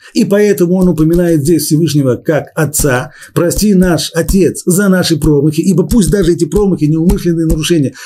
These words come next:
но вред-то мы себе причинили». И «прости» здесь означает «очисти нас». Это не прощение, как, как мы обычно просим прощения за то, что мы кого-то обидели. Не в этом дело. Мы же здесь по ошибке это сделали, неумышленно. Имеется в виду, помоги нам очиститься от результатов этого греха.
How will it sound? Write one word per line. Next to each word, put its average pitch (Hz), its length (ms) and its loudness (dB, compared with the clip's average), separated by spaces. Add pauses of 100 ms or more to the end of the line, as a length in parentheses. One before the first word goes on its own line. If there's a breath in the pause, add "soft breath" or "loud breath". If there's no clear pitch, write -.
но 202 180 4
вред-то 208 460 0
мы 151 140 2
себе 120 400 -2 (1080)
причинили». 151 600 2
И 240 180 -2
«прости» 190 440 0
здесь 202 200 2
означает 185 680 0
«очисти 185 720 0
нас». 147 260 0
Это 110 120 -4
не 123 120 0
прощение, 135 640 0 (300 loud breath)
как, - 140 -4
как 131 140 -4
мы 143 80 2
обычно 139 300 0
просим 139 240 0
прощения 127 360 0
за 113 120 2
то, 123 100 -2
что 117 140 -4
мы 123 160 0 (360 loud breath)
кого-то 147 320 0
обидели. 120 420 0
Не 98 120 0
в 113 60 2
этом 151 240 2
дело. 165 340 2
Мы 90 80 -6
же 92 80 -4
здесь 117 200 -2
по 240 120 0
ошибке 262 360 0
это 107 140 -2
сделали, 98 300 -2
неумышленно. 143 600 2 (200 loud breath)
Имеется 180 360 2
в - 20 2
виду, 190 160 0
помоги 170 380 0
нам 185 240 2 (180 loud breath)
очиститься 120 800 -2
от 110 100 -6
результатов 143 560 -2
этого 131 240 -4
греха. 147 440 -4